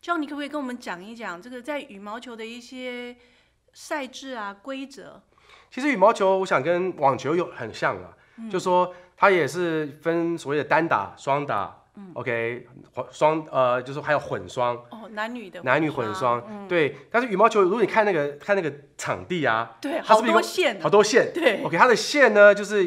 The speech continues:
Speaker 2: 分单打跟双打线。
Speaker 1: 嗯。
Speaker 2: OK，所以你看左右边哈的外围是双打线，
Speaker 1: 嗯。就比较
Speaker 2: 内-
Speaker 1: 宽的是双打。
Speaker 2: 宽的是，然后内的是单打线。
Speaker 1: 单打线。
Speaker 2: 那前后呢？
Speaker 1: 嗯哼。
Speaker 2: OK，它是发球区。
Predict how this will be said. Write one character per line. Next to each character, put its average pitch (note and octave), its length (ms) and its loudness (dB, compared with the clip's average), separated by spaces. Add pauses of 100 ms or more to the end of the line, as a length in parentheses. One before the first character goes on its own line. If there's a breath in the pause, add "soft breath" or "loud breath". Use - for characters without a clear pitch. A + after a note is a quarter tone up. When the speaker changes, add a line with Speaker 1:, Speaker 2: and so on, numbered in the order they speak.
(220)
Speaker 2:
分 F#3 200 -2
单 F#3 200 0
打 B2 140 -2
跟 C3 120 -6
双 B2+ 220 -4
打 F2 140 -10
线。 G#2 240 -14 (180)
Speaker 1:
嗯。 A3+ 300 -12
Speaker 2:
OK， C3+ 160 -2
所 G#3 120 0
以 G3+ 40 6
你 E3+ 40 4
看 F#3 240 2
左 B2+ 220 -2
右 F#3+ 140 6
边 D3 240 0
哈 A#2+ 320 -2 (340 soft breath)
的 A2 360 -4
外 E3+ 200 6 (160)
围 G2 340 -10
是 C#3 120 -12
双 C#3 160 -2
打 F#2+ 160 -8
线， A#2 200 -8
Speaker 1:
嗯。 - 220 -20
就 - 120 -14
比 G3+ 40 -6
较 A3+ 80 6
Speaker 2:
内- E3+ 160 4
Speaker 1:
宽 E4 300 0
的 C#4+ 100 -6
是 G#3 60 -10
双 G#3 180 8
打。 A3 60 -2
Speaker 2:
宽 G3+ 60 0
的 C3+ 60 -2
是， A#2 260 -4 (220 loud breath)
然 C3+ 120 0
后 F#3 80 0
内 A#3 180 6
的 C#3+ 100 -4
是 B2+ 460 -8
单 B2+ 180 -2
打 F#2+ 140 -8
线。 A2+ 200 -14
Speaker 1:
单 F3+ 120 -14
打 G3 60 -12
线。 - 100 -14
Speaker 2:
那 C#3+ 80 2
前 D#3+ 320 2
后 A#3+ 240 8
呢？ F3+ 300 4 (120)
Speaker 1:
嗯 - 120 -18
哼。 - 200 -14
Speaker 2:
OK， C3 200 -2
它 C#3 80 -8
是 E3+ 100 -6
发 E3+ 240 6
球 A2 180 -6
区。 A2 400 -12